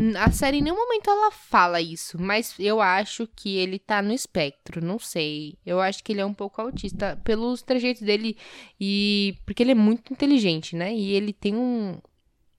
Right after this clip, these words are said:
ele tem muito umas manias e uns rituais, assim, pra forma como ele toca as investigações,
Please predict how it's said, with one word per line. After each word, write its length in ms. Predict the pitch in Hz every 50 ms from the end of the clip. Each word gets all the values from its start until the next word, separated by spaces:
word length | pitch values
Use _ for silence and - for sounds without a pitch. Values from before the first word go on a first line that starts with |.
| _ _ _ _
ele 160 | - 175 190 185
tem 200 | - 214 208 208
muito 380 | 220 226 226 233 240 - 262 254 254 247 240 233 226 220 214 202 180
umas 240 | 190 202 202 202 202
manias 800 | 214 208 202 196 175 156 156 160 185 196 196 180 175 170 175
e 60 | 185
uns 180 | 185 185 185 -
rituais, 560 | - 180 175 - 220 196 160 160 165 165 165
assim, 340 | 156 - - 165 156 160 170 - - - - - - - _
pra 240 | - 175 165 165 175 - -
forma 300 | - - 180 175 175 170 170
como 220 | - - 185 180
ele 140 | 175 175 175
toca 320 | 175 - 175 165 175 - 202
as 120 | 180 180
investigações, 960 | 175 175 175 170 - - - 160 147 147 - - - 196 202 190 185 - -